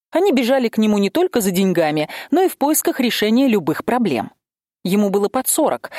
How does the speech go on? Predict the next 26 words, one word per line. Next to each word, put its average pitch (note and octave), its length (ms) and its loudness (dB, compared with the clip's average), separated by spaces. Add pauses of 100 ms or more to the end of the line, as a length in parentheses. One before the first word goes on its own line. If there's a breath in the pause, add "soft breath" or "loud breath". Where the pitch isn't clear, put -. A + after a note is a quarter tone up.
хотя F#3+ 280 0
он F#3 120 0
вел C#4 180 0
себя G3 280 0
как - 180 -4
старейшина G3 640 0
племени. A#2+ 600 -4 (680)
Было G3+ 280 2
трудно D4+ 400 0
сказать, F3 440 0 (220 loud breath)
наслаждается F#3+ 800 0
он E3+ 160 0
или F3 100 -2
тяготится G3+ 680 -2
своим D#3+ 280 -2
положением. D#3 640 -2 (240 loud breath)
Казалось, F#3+ 420 0
он G3+ 120 0
принимает G3 520 0
его F#3 220 0
как F3+ 220 -4
должное, E3+ 680 0 (200)
как - 200 -4
тип - 360 -2
метафизического G3 960 -2
долга. A#3 480 0